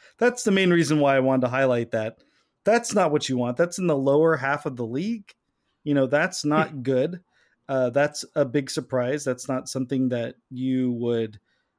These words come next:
Speaker 1: you know, you're dialing up the Giants. That's not what, that's not what you would expect. Uh, and as a fan, that's not necessarily what you'd want. There was twenty-six thousand at the game on Wednesday, so there's that. Uh, it could just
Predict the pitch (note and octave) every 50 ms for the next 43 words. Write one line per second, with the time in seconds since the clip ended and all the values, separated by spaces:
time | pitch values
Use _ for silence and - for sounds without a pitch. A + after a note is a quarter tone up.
0 | _ _ - C#3 C3 B2 A#2 A#2 A#2 A2+ A2+ - C3+ C#3 C#3+ D3 D3 C#3+ C#3+ C#3
1 | C3 - D3 A#2+ B2+ C#3+ C#3 C3+ C3 B2+ B2+ B2 - - - B2+ B2+ B2+ - -
2 | - C3 C3 C3+ C3 B2+ B2 _ _ _ _ _ _ _ _ _ - C#3 D3 D3
3 | - - E3 D#3 D#3 D#3 D#3 D#3 D3+ D3 C3+ B2 - - - - - D#3 E3+ F3
4 | F3 - - - _ _ _ _ _ _ _ - C3+ C3 C3 B2+ B2 B2+ C3 C3+
5 | C#3 C3+ B2+ C3+ B2+ - C#3 C#3 C#3 C3+ A#2+ - C#3 C3 B2+ B2+ B2+ A#2+ - -
6 | B2+ B2 B2 B2 A#2+ A#2+ - - - A#2+ A#2 A2+ A2+ A2 A2 G#2 G#2 A#2+ C#3 D3
7 | D3+ D3 - - - - _ _ _ _ _ _ _ _ - C#3 C#3 C3+ - -
8 | - - A3+ B3 A3+ - A#3+ A#3 - - - D3+ C#3+ C#3 B2+ B2+ C3+ B2+ B2 -
9 | C3 A#2 A#2 A#2+ A#2+ A#2+ A#2+ A#2 A#2 B2 - - A#2 A2+ A2 G#2+ G#2+ A2 C#3+ F#3+
10 | A#3 A3+ - - - A2 A2 A2+ D3 E3 - - B2 A2+ A#2 A2+ G#2+ - - B2+
11 | C3+ B2+ A#2 A#2+ - _ _ _ _ _ _ _ - - C3 B2 B2 A#2 A#2+ B2
12 | - - D3 C#3+ D3+ C3 - - -